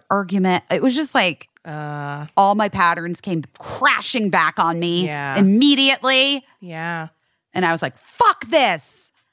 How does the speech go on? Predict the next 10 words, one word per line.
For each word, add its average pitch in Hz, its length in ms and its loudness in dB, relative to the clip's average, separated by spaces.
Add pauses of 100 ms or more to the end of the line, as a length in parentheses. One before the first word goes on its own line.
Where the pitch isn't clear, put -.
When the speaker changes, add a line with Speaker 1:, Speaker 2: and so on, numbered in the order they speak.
(160)
Speaker 1:
And 156 100 -12
I 156 80 -10
got 147 180 -8
so 226 380 0
upset. 165 560 -2
I - 60 -20
was - 120 -20
crying 180 540 -2
hysterically, 147 800 -4 (420)
but 247 360 2